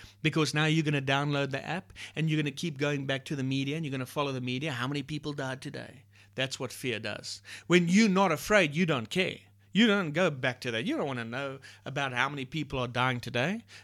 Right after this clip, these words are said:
Not that you become careless, but you're not afraid. It's, y-, you're not in bondage to it. You've walked out of that prison. Let me tell you something right now. That prison door is standing wide open, and it's been wide open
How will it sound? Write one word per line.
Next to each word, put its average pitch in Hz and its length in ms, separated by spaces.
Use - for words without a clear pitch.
Not 190 220
that 170 240
you 170 100
become 143 560
careless, 156 1000
but 123 200
you're 185 140
not 151 220
afraid. 127 640
It's, - 260
y-, 180 180
you're 170 220
not 185 200
in 165 140
bondage 180 560
to 131 140
it. 127 160
You've 135 320
walked 151 320
out 143 200
of 139 80
that 120 180
prison. 131 340
Let 202 100
me 208 100
tell 202 240
you 156 100
something 165 320
right 143 260
now. 135 200
That 151 220
prison 139 380
door 151 300
is 147 160
standing 123 480
wide 156 540
open, 143 380
and 160 140
it's 135 160
been 196 420
wide 151 320
open 143 340